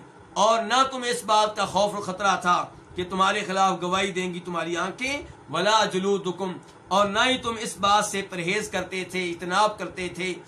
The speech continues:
یا ڈرتے اور خوف کرتے تھے کہ تمہارے خلاف گواہی دیں گے تمہارے اپنے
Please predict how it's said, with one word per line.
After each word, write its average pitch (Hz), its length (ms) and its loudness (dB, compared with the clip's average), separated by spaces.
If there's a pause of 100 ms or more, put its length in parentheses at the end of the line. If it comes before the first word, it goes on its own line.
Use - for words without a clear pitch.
(260)
یا 180 160 0
ڈرتے 190 360 -4
اور 190 100 -2
خوف 220 380 2
کرتے 180 300 -6
تھے 180 280 -4 (220)
کہ 170 140 -8
تمہارے 180 360 0
خلاف 175 360 -2
گواہی 175 260 -2
دیں 165 220 -6
گے 170 80 -4
تمہارے 165 400 -6
اپنے 160 360 -6